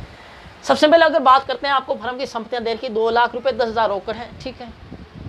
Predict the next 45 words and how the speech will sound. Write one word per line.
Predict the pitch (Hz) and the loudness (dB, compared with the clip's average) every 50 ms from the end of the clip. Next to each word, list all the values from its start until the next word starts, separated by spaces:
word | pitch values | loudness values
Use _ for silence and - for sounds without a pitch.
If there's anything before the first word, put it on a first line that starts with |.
| - - - - - - - - - - - - - - - 208 | -16 -16 -18 -16 -14 -14 -14 -14 -14 -16 -16 -18 -20 -12 -10 -8
इसका | 220 - - 247 | -6 -2 0 0
यहाँ | 226 208 214 | 2 0 0
पर | 226 233 | 0 0
आपके | 226 202 202 202 220 220 | 0 0 0 0 -2 -2
दस | 202 220 233 202 | 0 -2 -2 0
हज़ार | 208 226 233 | 0 0 0
रुपये | 233 233 240 | 0 -2 -2
रोकड़, | 247 262 262 - 302 277 | -4 -4 -4 -4 -2 -2
इसमें | 233 - 254 240 | -2 -2 -2 0
कोई | - 269 277 | 2 2 2
मतलब | 262 262 254 240 254 247 | 2 0 -2 -4 -2 0
वाली | 247 247 247 | 0 0 2
बात | 214 233 226 226 240 | 2 2 2 2 0
नहीं | 247 294 | -6 -8
है, | 302 | -6
क्योंकि | 247 254 240 233 240 | -6 -4 -4 -4 -4
फर्म | - 220 220 220 | -4 -6 -6 -4
की | 214 220 | -6 -6
संपत्तियों | - 220 214 202 208 220 220 | -6 -8 -10 -10 -8 -6 -6
में | 214 208 | -6 -6
एसेट | 208 202 226 214 | -6 -8 -8 -8
side | - 196 196 208 | -6 -6 -6 -8
में | 208 190 | -8 -10
cash | 202 196 185 - | -10 -10 -10 -10
भी | 240 247 | -10 -8
लिखा | 220 208 - 262 285 - - - - 180 | -4 0 2 2 2 2 -2 -10 -6 -2
जाता | 190 196 190 190 226 | -2 -2 0 0 -2
है, | 226 220 | -4 -2
कोई | 226 233 226 | 0 0 -2
दिक्कत | 185 196 - 214 208 226 | -2 -2 -4 -6 -6 -4
नहीं, | 247 240 214 | -4 -4 -2
दो | 202 202 202 | -2 -2 2
लाख | 202 202 196 196 190 - | 4 4 2 2 0 -4
ही, | 220 240 | -10 -6
कोई | - 233 226 208 | -4 -4 -4 -4
मतलब | 190 185 175 175 175 | -4 -6 -8 -8 -8
नहीं | 180 180 | -8 -8
इस | 165 - - | -10 -10 -10
line | 160 160 170 | -10 -6 -4
का। | 180 | -4
ये | 190 214 | 0 2
आपको | 208 202 202 202 220 | 2 2 2 0 -4
सिर्फ | - - 247 226 220 220 | -6 -6 -8 -8 -6 -6
क्या | 226 202 | -4 -2
है, | 202 233 247 | -2 -2 -2